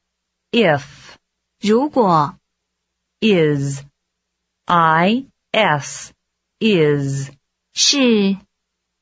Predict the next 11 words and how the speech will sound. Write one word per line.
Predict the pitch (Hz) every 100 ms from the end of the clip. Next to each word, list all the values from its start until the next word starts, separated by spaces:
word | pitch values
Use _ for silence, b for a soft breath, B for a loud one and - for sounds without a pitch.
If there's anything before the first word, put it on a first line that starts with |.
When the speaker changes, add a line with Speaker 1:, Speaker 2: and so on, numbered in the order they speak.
| _ _ -
Speaker 1:
ill, | 233 175 147 139 147 - _ _ _ _ _ _ -
I | 233 269 294 -
L | 175 180 214
L, | - 214 196 151 143 151 - _ _ _ _ _ -
ill | 233 202 156 147 143 147 - _ -
Speaker 2:
生 | - 311 320
病 | 330 269
的。 | 190 170 156 180 _ _ _ _ _ _ _ _ _ -
Speaker 1:
ignore, | 220 185 202 220 214 156 143 147 - _ _ _ _ _ _ _ _ -
I | 185 208 247
G | 226 185 156 147 160